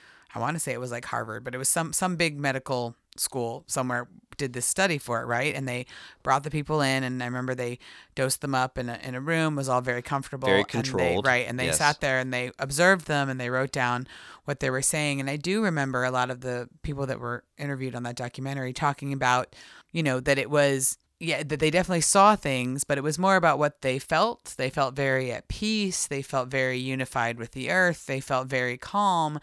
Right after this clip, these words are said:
Speaker 2: Mm-hmm.
Speaker 1: And after having been treated, they felt like it didn't bother them anymore that this, that this was coming because they were all part of it. They felt very calm in the moment.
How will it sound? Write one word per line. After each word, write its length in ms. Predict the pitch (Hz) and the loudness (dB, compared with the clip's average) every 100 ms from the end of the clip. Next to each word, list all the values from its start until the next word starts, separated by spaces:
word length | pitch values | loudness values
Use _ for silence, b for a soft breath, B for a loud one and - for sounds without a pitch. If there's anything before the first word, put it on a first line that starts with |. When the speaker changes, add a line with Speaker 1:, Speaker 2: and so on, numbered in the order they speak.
| B | B
Speaker 2:
Mm-hmm. 280 | - 185 160 | -8 -6 -4
Speaker 1:
And 100 | 147 | 0
after 640 | 135 139 - 143 135 131 139 b b b | 2 2 2 0 2 0 -4 b b b
having 340 | - 147 139 135 | -4 -2 0 -2
been 140 | 127 | -2
treated, 540 | - 247 226 147 143 - - | 0 2 4 4 2 -6 -8
they 220 | 147 147 | -4 -4
felt 320 | - 151 143 | 2 2 2
like 420 | 143 135 131 _ - - | 0 0 -2 _ -20 -4
it 120 | 147 | 0
didn't 260 | 165 156 139 | 2 2 6
bother 380 | 143 139 139 135 | 10 10 8 2
them 200 | 135 127 | 0 0
anymore 520 | 123 123 120 113 113 | -2 -2 0 0 -2
that 160 | 120 _ | -6 _
this, 420 | 123 123 - - - | -2 2 4 2 -2
that 120 | 135 | -2
this 180 | 135 131 | 0 0
was 120 | 135 | -2
coming 360 | - 143 127 131 | 2 4 4 0
because 260 | 131 151 | 0 2
they 120 | 151 147 | 4 6
were 120 | 156 | 8
all 160 | 156 | 8
part 260 | 151 139 123 | 8 4 4
of 100 | 107 | 2
it. 180 | 107 - B - | -4 -10 B -8
They 80 | |
felt 200 | 131 135 | 0 0
very 200 | 135 131 | 2 0
calm 280 | 127 131 127 | 0 -2 -2
in 100 | 127 | -2
the 60 | 131 | -4
moment. 360 | 131 131 127 | -4 -4 -6